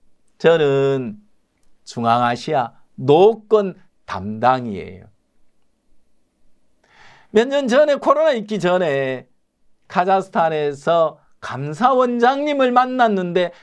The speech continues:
그 나라 서열 네 번째라고 하는 거예요. 그분이 저희들 마인드 교육을 들으면서 굉장히 좋아하셨어요.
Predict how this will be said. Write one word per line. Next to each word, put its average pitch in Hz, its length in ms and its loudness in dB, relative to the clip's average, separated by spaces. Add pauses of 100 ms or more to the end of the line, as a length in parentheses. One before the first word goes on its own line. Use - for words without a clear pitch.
그 - 120 -8
나라 185 280 0
서열 208 500 4 (160)
네 123 280 -6
번째라고 175 760 -4
하는 113 260 -14
거예요. - 160 -20 (2000)
그분이 202 300 2
저희들 202 320 2
마인드 196 360 0
교육을 202 360 4
들으면서 190 580 0
굉장히 226 1120 -2
좋아하셨어요. 175 720 -6